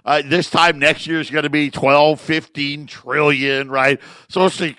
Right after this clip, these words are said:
Security, right? That's busted. Medicare. No one even talks about Medicare and Medicaid, Social Security, disability. They're all, they're all busted.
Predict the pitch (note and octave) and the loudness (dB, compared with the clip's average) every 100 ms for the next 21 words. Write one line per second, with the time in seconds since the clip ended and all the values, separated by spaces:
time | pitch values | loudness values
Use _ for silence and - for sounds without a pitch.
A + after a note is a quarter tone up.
0 | - D#3+ C#3 - E3 E3+ E3 E3 E3 D#3+ | -12 -10 -10 -4 2 4 4 4 0 0
1 | D3+ D#3+ - D3 E3 - A#2 - D#3 E3 | 2 0 0 -2 -4 -6 -8 2 4 2
2 | - D#3+ D3 C#3 E3+ F3+ - F3 E3 D#3+ | -2 -8 -6 0 2 0 -2 0 0 0
3 | - - C#4+ E4+ A#3+ E3+ - B3 F3 C#3 | -4 0 2 2 -2 -2 0 2 0 -4
4 | C#3 E3 F3+ - F3 F3+ D#3 B2 C3+ E3 | -2 -2 -2 0 2 4 0 0 4 4
5 | D#3+ - D#3 D#3+ E3 E3 D#3+ - - - | 2 -2 0 4 4 4 2 -2 -20 -6
6 | G3+ G3 - G3 G3+ F#3+ E3 E3+ - D#3 | -4 -4 -4 4 4 4 0 -2 -2 -4
7 | B2+ F#3+ A3 A3 F#3+ G#3+ D#4 D4+ G#3 - | 0 2 2 4 6 8 8 8 6 0
8 | - - G#3 A#3 D4+ C4+ - A3 B3 - | -8 4 6 8 8 6 6 6 6 2
9 | - A2 | -4 -6